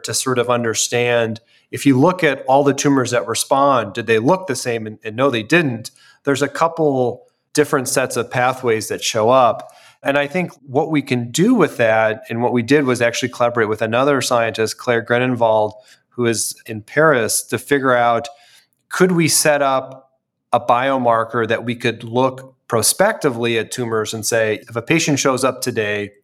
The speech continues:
can we look at their tumor and say, what are their chances of responding? And that's really where we'd hoped this would go.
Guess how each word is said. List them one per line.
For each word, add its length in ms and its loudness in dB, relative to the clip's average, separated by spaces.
can 120 0
we 120 4
look 240 2
at 120 -4
their 160 2
tumor 420 -2
and 160 -4
say, 500 0
what 240 2
are 80 4
their 160 2
chances 440 -2
of 140 -4
responding? 680 -4
And 140 0
that's 240 0
really 180 4
where 220 0
we'd 180 -2
hoped 280 -4
this 220 -2
would 160 -10
go. 540 0